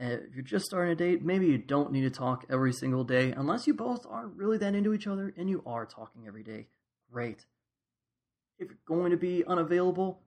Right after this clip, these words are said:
communicate that. That's it, guys. That's what communication is. Communication is getting everything across. I'm not saying you gotta check in with people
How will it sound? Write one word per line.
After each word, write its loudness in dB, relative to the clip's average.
communicate 0
that. -8
That's -6
it, -8
guys. -6
That's -2
what -16
communication 2
is. 0
Communication 0
is -10
getting 2
everything 2
across. -4
I'm 4
not 2
saying 2
you 2
gotta 0
check -6
in 4
with 2
people -2